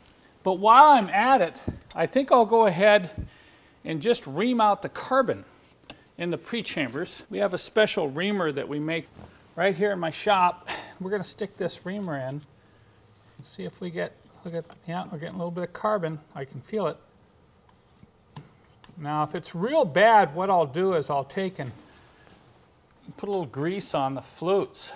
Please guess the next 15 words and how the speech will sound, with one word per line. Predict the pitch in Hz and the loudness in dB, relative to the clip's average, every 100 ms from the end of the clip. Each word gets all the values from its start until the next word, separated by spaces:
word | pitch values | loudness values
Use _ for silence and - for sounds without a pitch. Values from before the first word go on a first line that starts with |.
| - | -10
of | 143 127 | -10 -6
this | 143 135 - - - - _ - _ _ - | -6 -6 -10 -14 -20 -20 _ -20 _ _ -16
reamer. | 139 170 208 123 120 131 - _ - - _ _ _ _ _ _ _ _ _ - | -10 -8 -6 -6 -8 -12 -20 _ -20 -20 _ _ _ _ _ _ _ _ _ -16
Okay, | 151 143 - 156 135 | -14 -12 -6 -4 -2
it's, | 185 - - - _ - | -6 -6 -14 -16 _ -14
it's | 214 - | -14 -12
binding | - 240 233 202 | -8 -6 -6 -2
up | 196 190 | -2 -2
in | 175 135 | -4 -6
there. | 110 104 | -8 -10
I | |
think | 120 247 247 | -12 -12 -8
we'll | 233 190 | -4 0
go | 202 196 | 4 4
ahead | 151 196 175 147 | 6 8 8 6